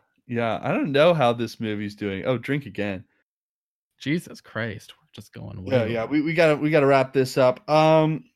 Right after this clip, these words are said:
Speaker 1: Michael Pena is very good in this. He, he was, like, one of the, one of the, him and Jimmy O Yang, I felt like, were the best actors.
Speaker 2: Yes.
Speaker 1: Um,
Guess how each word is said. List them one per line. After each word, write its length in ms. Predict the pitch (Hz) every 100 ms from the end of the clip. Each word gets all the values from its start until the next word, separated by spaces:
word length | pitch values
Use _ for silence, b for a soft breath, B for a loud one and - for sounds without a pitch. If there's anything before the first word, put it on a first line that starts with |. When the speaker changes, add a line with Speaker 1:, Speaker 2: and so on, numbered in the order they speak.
| _ _ 139
Speaker 1:
Michael 260 | 190 233
Pena 420 | - 165 151 151
is 120 | 143 135
very 260 | 135 127
good 180 | 117 113
in 120 | 110
this. 400 | 110 110 - - _ - - _ _ _ _ -
He, 260 | 131 139 135
he 200 | 139 156
was, 220 | 147 135 -
like, 300 | 131 120 120
one 120 | 120
of 60 | 117
the, 260 | 110 107 -
one 160 | 123 117
of 120 | 113
the, 40 | 123
him 160 | 156 165
and 120 | 151
Jimmy 240 | 143 135
O 80 | 120
Yang, 320 | 117 107 104
I 80 | 101
felt 160 | - 104
like, 140 | 107
were 60 | 107
the 80 | 98
best 320 | 98 95 - _
actors. 640 | 101 98 - 95 95 - _ _ _ _ _ _ _ 107
Speaker 2:
Yes. 220 | 107 107
Speaker 1:
Um, 400 | 107 110 110